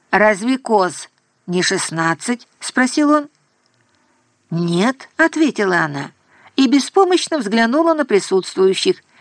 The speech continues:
как бы подчёркивая его бестолковость. «Так», тихонько протянул Исаак. Он закусил зубами бороду и стал грызть её. Инженер и его спутники ушли.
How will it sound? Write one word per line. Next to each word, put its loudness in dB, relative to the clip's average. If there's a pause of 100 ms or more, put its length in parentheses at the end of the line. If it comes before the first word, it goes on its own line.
(140)
как 0
бы -2
подчёркивая 0
его -2
бестолковость. -4 (1040)
«Так», 0 (480)
тихонько 0
протянул -2
Исаак. 0 (680)
Он 2
закусил 0
зубами 0
бороду 0 (360)
и 2
стал -2
грызть -4
её. -4 (1400)
Инженер 2
и -4
его -2
спутники 0
ушли. -4